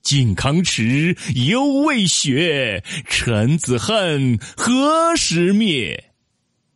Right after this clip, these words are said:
驾长车，踏破贺兰山缺。壮志饥餐胡虏肉，笑谈渴饮匈奴血。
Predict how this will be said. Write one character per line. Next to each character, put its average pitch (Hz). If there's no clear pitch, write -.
驾 123
长 131
车， 208
踏 175
破 226
贺 254
兰 156
山 185
缺。 85
壮 117
志 135
饥 202
餐 147
胡 196
虏 127
肉， 90
笑 143
谈 127
渴 98
饮 95
匈 196
奴 101
血。 60